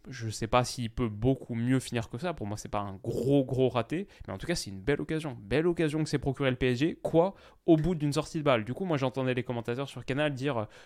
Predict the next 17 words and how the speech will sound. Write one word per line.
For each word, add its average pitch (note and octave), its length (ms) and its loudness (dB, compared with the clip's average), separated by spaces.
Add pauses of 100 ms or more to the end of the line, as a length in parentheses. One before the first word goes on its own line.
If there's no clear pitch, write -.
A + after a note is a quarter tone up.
(100)
Ouais, F3 200 2
il D#3+ 60 0
faut D3 160 0
allonger, D3 360 2
il D3+ 60 0
faut C#3+ 140 0
allonger, C3 380 0
il D3 80 0
faut B2 100 -2
arrêter B2 300 -2
de B2 100 -4
chercher C3 320 -6
à B2+ 60 0
relancer A#2 380 -4
et - 60 -8
tout. » F#3 140 -8
Mais, A#2 180 0